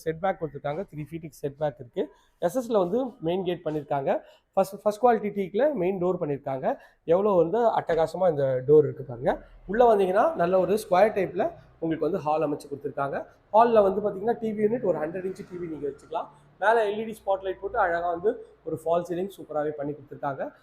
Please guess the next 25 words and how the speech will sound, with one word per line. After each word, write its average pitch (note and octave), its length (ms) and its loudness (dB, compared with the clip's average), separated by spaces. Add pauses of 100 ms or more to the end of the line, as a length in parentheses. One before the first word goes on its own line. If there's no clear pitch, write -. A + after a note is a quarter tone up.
(140)
நல்ல G#3 180 4
ஒரு G#3 380 2
அழகான F#3+ 400 2
ஒரு, F3+ 200 4
இந்த F3 240 -2
சைடுல F3+ 320 -2 (280)
உங்களுக்கு D#3+ 280 -4
வந்து D#3+ 300 2
ஒரு C#3 480 -2
வால்பேப்பர் F#3 420 2
வந்து D3 200 -2
ஒட்டியிருக்காங்க. C#3 640 -6 (260)
பார்க்கறதுக்கு E3+ 360 0
எவ்வளோ D#3+ 240 2
வந்து D#3+ 280 4
அழகா D3+ 400 2
பிரீமியமா D3+ 400 -2
இருக்கு B2 260 -10
பாருங்க. B2+ 340 -4 (320)
So F#3+ 80 0
இந்த G3+ 180 2
சைடுல A3+ 140 6
இருந்து A3+ 340 4
ஃபுல் G3+ 180 -4
வியூ G#3+ 160 0